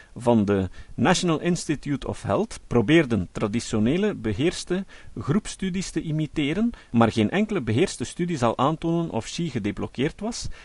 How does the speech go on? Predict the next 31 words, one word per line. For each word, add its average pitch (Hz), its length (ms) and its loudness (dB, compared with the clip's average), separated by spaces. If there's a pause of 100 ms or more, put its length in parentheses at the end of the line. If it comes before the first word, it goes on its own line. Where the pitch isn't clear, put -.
(100)
en 110 200 4
of 95 140 -2
yin 185 220 4
en 120 180 2
yang 170 320 2 (200)
al 175 260 6
dan 160 220 2
niet 180 200 0
in 135 140 2
harmonie 143 460 2
zijn. 90 280 0 (1080)
Beheerste 160 540 4
studies 104 460 -4
die 107 180 -6
objectief 202 600 -4
het 147 140 -8
succes - 420 -4
van 135 180 -2
een 117 140 0
behandeling 113 520 2
meten, 123 460 0 (340)
zouden 120 380 6
echter 110 260 2
kunnen 98 280 0
vaststellen 160 720 -2 (220)
hoeveel 127 400 4
van 165 180 0
het 135 140 -2
succes - 420 -2
van 127 180 -2
acupunctuur 107 720 -2